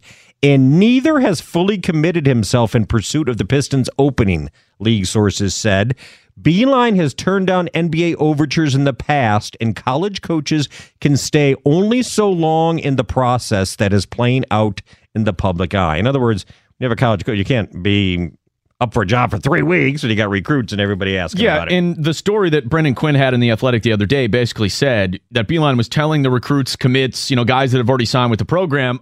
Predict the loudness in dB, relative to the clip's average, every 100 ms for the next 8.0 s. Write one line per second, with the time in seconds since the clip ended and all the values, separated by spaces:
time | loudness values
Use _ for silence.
0 | -8 -6 -2 -2 -2 -4 -2 -4 -2 -4
1 | -4 -4 -6 -2 -2 0 0 -2 0 0
2 | 0 0 0 2 2 2 0 0 -2 0
3 | 0 2 0 0 -2 0 0 0 0 0
4 | 0 -2 0 0 2 4 2 2 -4 _
5 | _ _ -6 -4 -2 -2 0 0 0 0
6 | -2 -2 -2 0 0 0 0 0 -2 -4
7 | 0 0 0 0 -2 -2 -2 -2 -4 -8